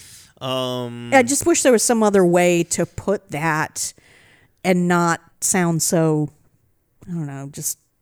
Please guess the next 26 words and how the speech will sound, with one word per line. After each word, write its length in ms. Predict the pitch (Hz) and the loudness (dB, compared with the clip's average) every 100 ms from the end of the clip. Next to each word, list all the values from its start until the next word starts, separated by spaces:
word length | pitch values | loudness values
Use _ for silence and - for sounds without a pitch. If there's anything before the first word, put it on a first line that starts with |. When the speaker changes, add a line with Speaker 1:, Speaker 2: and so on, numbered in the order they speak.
| _ | _
Speaker 2:
dumb. 320 | - 143 143 143 | -14 -12 -10 -8
Speaker 1:
It 140 | 135 | -6
sounds 380 | - 196 170 151 | -4 -4 -4 -8
cliche. 600 | - 135 - 170 - - | -8 -8 -8 -10 -14 -6
Speaker 2:
It's, 220 | - 214 - | 2 2 4
yeah, 220 | 233 196 | 6 6
Speaker 1:
It's 200 | 160 190 | 4 2
Speaker 2:
it's 80 | 185 | 0
a 40 | |
Speaker 1:
cliche. 220 | 247 208 | 2 0
Speaker 2:
cliche. 220 | - 151 120 | 0 -2 -4
It's 120 | - | -6
a 40 | |
terrible 380 | 160 190 185 165 | -4 0 0 -2
cliche. 520 | 147 139 - - - - _ _ - _ _ | -6 -10 -10 -14 -16 -20 _ _ -20 _ _
Speaker 1:
We 140 | 143 | -6
get 200 | 147 175 | -2 0
another 580 | 175 160 160 160 139 123 - | 0 -2 -2 0 -2 -4 -6
Star 380 | 127 - 143 139 | -6 -2 -2 -2
Wars 240 | 135 123 | -4 -4
C 160 | - 135 | -4 -4
G 180 | 131 | -6
video 340 | 120 127 135 131 | -4 -4 -4 -4
game 280 | 123 120 117 | -4 -6 -8
shot. 440 | - 123 120 110 | -6 -4 -2 0
Speaker 2:
<laughs> 60 | 339 | 2